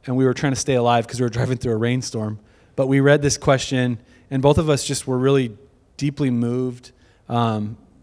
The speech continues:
I think you might have even had tears in your eyes. I didn't, of course, 'cause of the, the man, you know, just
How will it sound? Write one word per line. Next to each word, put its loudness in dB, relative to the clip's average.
I -6
think -2
you -2
might 2
have -6
even -8
had -8
tears -6
in -10
your -8
eyes. -10
I 0
didn't, -4
of -12
course, -10
'cause -12
of -12
the, -6
the -6
man, -2
you -4
know, -2
just -12